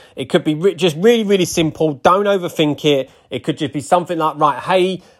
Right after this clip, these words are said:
hey, uh, Sarah, f-, um, you know, it's been really, really great being connected with you over these past however long, all right, uh, and getting to know you.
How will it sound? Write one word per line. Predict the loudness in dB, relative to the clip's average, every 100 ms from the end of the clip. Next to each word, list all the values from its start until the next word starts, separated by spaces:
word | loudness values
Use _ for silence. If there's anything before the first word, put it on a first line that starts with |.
| -2
hey, | 2 2 0 -2
uh, | 2 2 2
Sarah, | -2 2 2 4 2 2 -2 _
f-, | -20 -20 -4
um, | 0 2 2 -2
you | -2
know, | -2
it's | -2
been | -4 -2
really, | 2 2
really | 2 0
great | 2 2 2
being | -4 -4
connected | -4 -6 -6
with | -8 0
you | 2
over | 2
these | -2 -8
past | 0 2 2 _
however | -4 -4 -2
long, | 2 0 0 -10 -6
all | 2 4
right, | 4 2 -2 -14 -4
uh, | -2 -2
and | -2
getting | -2 -2
to | -2
know | 0 2
you. | 2 2 0